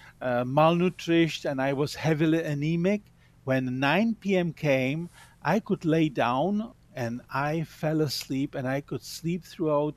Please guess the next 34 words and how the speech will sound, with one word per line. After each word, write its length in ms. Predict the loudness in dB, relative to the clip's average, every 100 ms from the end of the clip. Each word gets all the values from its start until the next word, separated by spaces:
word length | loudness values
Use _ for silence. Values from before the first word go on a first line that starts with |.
| -8
the 100 | -8
night 420 | -2 0 0 -2 -8 -20 -20 -6
till 320 | -2 0 0
maybe 300 | -2 -2 -6
four 420 | -6 0 2 2
A 240 | 2 2
M. 300 | 2 0 -4 -14 -20 -20 -20 -2
But 300 | 0 0 -2 0
this 220 | 0 2
was 180 | 0 2
an 100 | 2
amazing 480 | 4 4 4 0
thing. 360 | 0 0 0 -4 -12 -20 -20 -2
I 260 | 0 2
got 260 | 4 4 4
the 180 | 2 2
answer 400 | 2 0 -2 -2
a 60 |
few 240 | -4 -4 -2
months 340 | 0 -2 -2
later 400 | 0 0 -2 -12 -16 -8
when 180 | -2 0
I 80 |
started 580 | -2 -2 0 2 0 -6
to 280 | -4 -2 -2 -6 -20 -20 -20 -20 -20 -8
receive 520 | -4 -2 0 0 4
letters 460 | 4 4 2 -2 -4
from 200 | -4 -2
my 160 | -4
family, 600 | -2 0 0 0 -4 -6 -6
I 260 | -2 0 0
found 500 | -2 -4 -2 -2 -6 -6
out 260 | -4 -4 -8 -14
why 640 | -4 0 2 2 0 -4